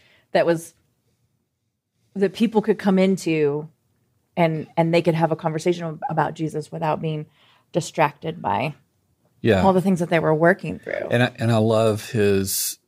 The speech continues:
Speaker 2: I love the way that they say in their community that we're guides, not gatekeepers.
Speaker 1: Right.
Speaker 2: And I, I think it's unfortunate, and I think it's true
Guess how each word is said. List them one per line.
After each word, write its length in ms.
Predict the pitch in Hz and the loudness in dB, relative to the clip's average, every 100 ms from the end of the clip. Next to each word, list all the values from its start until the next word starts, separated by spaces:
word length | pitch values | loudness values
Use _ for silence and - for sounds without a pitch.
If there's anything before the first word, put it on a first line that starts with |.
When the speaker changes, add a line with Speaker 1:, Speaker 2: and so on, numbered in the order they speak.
| - | -2
Speaker 2:
I 80 | 107 | 0
love 400 | 110 107 107 101 | 2 2 0 -2
the 80 | |
way 260 | 101 98 95 | 0 2 2
that 220 | 92 92 | 0 -2
they 400 | - 92 92 92 - - - | 0 2 2 0 -6 -16 -10
say 300 | - 98 95 | -4 0 2
in 80 | 92 | 0
their 140 | 90 | -2
community 640 | 87 95 90 92 87 87 87 | -6 -6 -4 -2 -2 -4 -4
that 240 | 90 85 | -4 -8
we're 200 | - 87 | -4 -6
guides, 580 | 87 92 85 85 82 - | -4 -4 -2 -2 -2 -6
not 200 | 90 - | -8 -6
gatekeepers. 840 | 101 90 - - - - - - - - | -2 -2 -2 -8 -8 -10 -8 -6 -8 -6
Speaker 1:
Right. 260 | 165 156 - _ | -4 -4 -6 _
Speaker 2:
And 140 | - 98 | 0 2
I, 60 | 101 - | 0 -2
I 60 | 104 | 0
think 120 | 104 | 0
it's 140 | 95 | 2
unfortunate, 840 | 107 87 - 135 156 113 90 90 85 | 0 -2 -2 0 0 0 -2 -2 -4
and 160 | 113 101 | -4 -2
I 60 | |
think 160 | 104 95 | -2 -4
it's 140 | 92 | -4
true 720 | - - 104 104 95 90 92 | -8 -2 2 4 6 4 0